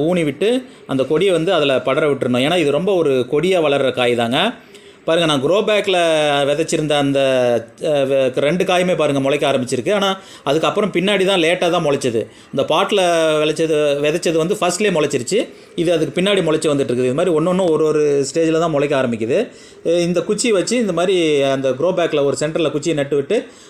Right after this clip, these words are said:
க-, நம்ம அந்த கொடியை படர விடணுங்க. இது வந்து மத்த கொடி காய்கறிகள் போலவே பீக்கன், புடலை மாதிரியே ரொம்ப கொடியா படர்ந்து காய்க்கும். அதனால ஒரு பந்தல் அமைப்பு இருக்கிறது நல்லது. பாருங்க, நான் வந்து என்னுடைய மாடி தோட்டத்துல இந்த மாதிரி பந்தல் வச்சிருக்கேன்.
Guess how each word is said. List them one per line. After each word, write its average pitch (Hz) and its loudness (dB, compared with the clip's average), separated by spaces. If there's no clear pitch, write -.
க-, 151 2
நம்ம 135 0
அந்த 127 -2
கொடியை 160 0
படர 151 0
விடணுங்க. 123 0
இது 147 0
வந்து 202 2
மத்த 156 -2
கொடி 190 0
காய்கறிகள் 190 0
போலவே 170 2
பீக்கன், 180 -2
புடலை 160 0
மாதிரியே 151 0
ரொம்ப 180 -2
கொடியா 165 0
படர்ந்து 165 -2
காய்க்கும். 139 0
அதனால 165 0
ஒரு 165 0
பந்தல் 170 -2
அமைப்பு 160 -4
இருக்கிறது 151 -2
நல்லது. 127 0
பாருங்க, 156 0
நான் 151 0
வந்து 175 0
என்னுடைய 165 0
மாடி 151 0
தோட்டத்துல 165 0
இந்த 147 -4
மாதிரி 160 -2
பந்தல் 156 0
வச்சிருக்கேன். 135 -2